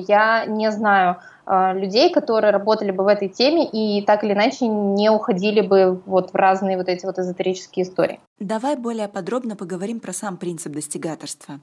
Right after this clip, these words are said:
Speaker 2: поскольку современная культура диктует тенденцию успеха, популярности, но формула "быстрее, сильнее, выше"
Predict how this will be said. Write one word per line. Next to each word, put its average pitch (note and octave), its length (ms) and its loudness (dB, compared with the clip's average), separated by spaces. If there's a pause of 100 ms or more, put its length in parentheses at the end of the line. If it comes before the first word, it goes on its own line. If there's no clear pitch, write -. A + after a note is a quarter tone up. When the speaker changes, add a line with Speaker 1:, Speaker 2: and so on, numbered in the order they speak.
(100)
Speaker 2:
поскольку F#3+ 480 -8
современная G3 560 -8
культура G3+ 480 -8
диктует G3 520 -10
тенденцию G3 760 -10
успеха, A3+ 640 -8
популярности, F#3+ 1000 -6 (420)
но G#3+ 320 -4
формула G3 540 -8
"быстрее, G3 460 -8
сильнее, F3 520 -10
выше" E3+ 520 -8